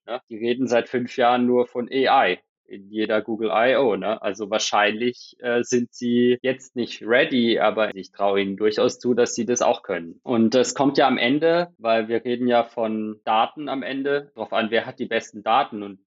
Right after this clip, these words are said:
auch da würde ich sagen, Google hat sehr, sehr gute Daten. Die haben deutlich mehr Nutzer, viel mehr Feedback wahrscheinlich für die Daten, die sie haben historisch. Und ich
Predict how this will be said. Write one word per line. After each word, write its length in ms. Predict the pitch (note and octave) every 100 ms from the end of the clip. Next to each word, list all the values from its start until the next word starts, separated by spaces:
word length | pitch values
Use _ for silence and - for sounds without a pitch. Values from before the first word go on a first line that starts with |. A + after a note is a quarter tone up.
| _ -
auch 200 | A2 -
da 340 | A2 B2 C3+
würde 160 | B2 A2+
ich 100 | -
sagen, 300 | A2+ A2 G#2+
Google 360 | A#2 C3+ C#3
hat 140 | C3 - _
sehr, 200 | A#2 A#2
sehr 140 | B2
gute 260 | B2 B2+ C#3
Daten. 400 | B2+ G#2+ - -
Die 180 | - G#2+
haben 600 | G#2+ G#2+ G#2+ G#2 G#2 -
deutlich 400 | A#2 A#2+ B2+ C3
mehr 120 | B2+
Nutzer, 640 | A#2+ B2 - D3 D3 - -
viel 220 | - C3 B2+
mehr 240 | B2 A#2+
Feedback 580 | - C#3 C3+ C#3 C3+ -
wahrscheinlich 560 | B2 - B2+ B2+ B2+ -
für 200 | B2 B2
die 120 | B2
Daten, 400 | A#2+ A#2+ - B2
die 140 | B2
sie 140 | A#2+ A#2
haben 340 | A#2+ A#2 A#2+
historisch. 640 | A#2+ - B2 A#2 B2 B2 -
Und 180 | G#2+ - _ _
ich 120 | -